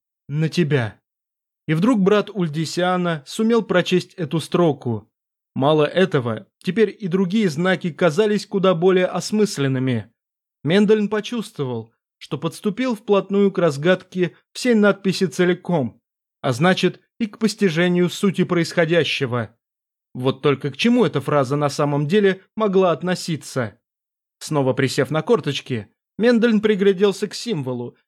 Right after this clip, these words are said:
изображающему самое важное слово — "дракон". Замкнутая спираль без начала и без конца.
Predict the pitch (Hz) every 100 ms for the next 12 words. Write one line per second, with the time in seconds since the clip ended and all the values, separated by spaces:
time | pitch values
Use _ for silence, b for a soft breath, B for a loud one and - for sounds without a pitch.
0 | 160 147 151 151 151 202 185 196 185 170
1 | - 226 220 185 175 156 180 175 220 202
2 | 127 117 110 _ _ - 147 160 - 214
3 | 127 101 - _ _ _ 127 135 202 190
4 | 202 190 196 175 - 220 220 151 127 139
5 | 143 139 185 170 170 160 - 185 175 -
6 | 214 127 -